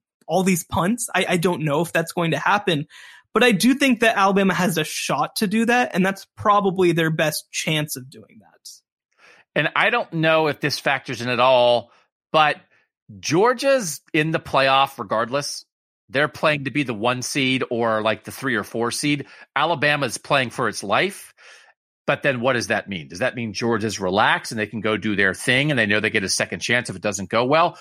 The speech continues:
Speaker 2: Does it mean Alabama's more motivated because it's do or die? Alabama, I always love Alabama. Nev-, every coach in America wants to be an underdog every game. They act like they're
Speaker 1: <laughs>
Speaker 2: underdogs.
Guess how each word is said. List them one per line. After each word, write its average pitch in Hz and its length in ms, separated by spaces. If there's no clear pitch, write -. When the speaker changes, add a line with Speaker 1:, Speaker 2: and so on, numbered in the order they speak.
Speaker 2:
Does 135 120
it 123 100
mean 123 140
Alabama's 113 640
more 85 400
motivated 165 760
because 120 320
it's 95 140
do 113 140
or 104 120
die? 127 360
Alabama, 147 760
I 143 140
always 170 360
love 175 200
Alabama. 180 720
Nev-, 135 520
every 254 300
coach 208 320
in 143 80
America 113 380
wants 113 180
to 113 60
be 117 100
an 104 80
underdog 101 380
every 87 220
game. 78 200
They 196 240
act 190 240
like 160 160
they're 113 200
Speaker 1:
<laughs> 98 60
Speaker 2:
underdogs. 90 640